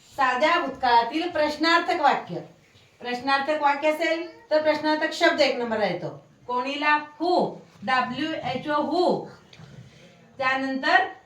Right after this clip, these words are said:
क्रियापदाचे कितवे रूप येणार आहे? क्रियापदाचे दुसरे रूप, कारण साध्या भूतकाळातील वाक्य आहे. साध्या भूतकाळातील प्रश्नार्थक वाक्य.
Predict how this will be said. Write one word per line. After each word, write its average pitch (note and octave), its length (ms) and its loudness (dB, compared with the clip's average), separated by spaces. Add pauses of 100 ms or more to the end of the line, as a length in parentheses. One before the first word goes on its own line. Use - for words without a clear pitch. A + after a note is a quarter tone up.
(160)
क्रियापदाचे C4+ 680 2
कितवे C#4+ 360 -4
रूप D4+ 180 -6
येणार D4 220 -2
आहे? F4 480 0
क्रियापदाचे B3+ 800 2
दुसरे C4+ 520 2
रूप, D4 320 0 (320)
कारण B3 520 2
साध्या D4 540 6
भूतकाळातील A#3+ 920 2
वाक्य D#4+ 280 0
आहे. A#3+ 320 0
साध्या A#3 600 -2
भूतकाळातील B3+ 680 0
प्रश्नार्थक D#4 680 0
वाक्य. A#3+ 340 0